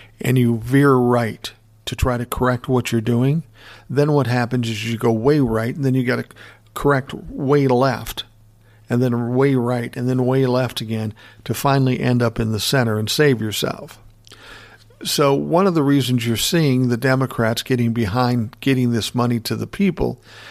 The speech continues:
is because they're trying to correct from this radical fucking crazy right and try to get it back to center. But they have to do that by going way left.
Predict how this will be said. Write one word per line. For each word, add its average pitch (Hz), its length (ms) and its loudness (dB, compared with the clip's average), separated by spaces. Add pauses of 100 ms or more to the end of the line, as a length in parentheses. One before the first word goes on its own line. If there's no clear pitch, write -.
(200)
is 123 160 2
because 123 400 0
they're 117 140 0
trying 123 340 0
to 117 80 -2
correct 123 480 0
from 113 200 -2
this 107 220 -2
radical 120 560 0
fucking 113 500 -4
crazy 110 520 -2
right 113 480 -2 (440)
and 113 120 0
try 117 240 0
to 113 80 -6
get 113 240 -2
it 117 100 -12
back 113 280 -2
to 110 100 -6
center. 120 480 -2 (460)
But 131 120 -2
they 123 120 0
have 117 160 0
to 120 100 -2
do 156 240 2
that 113 320 -2
by 110 260 -2 (800)
going 123 400 0
way 117 180 2
left. 113 580 -2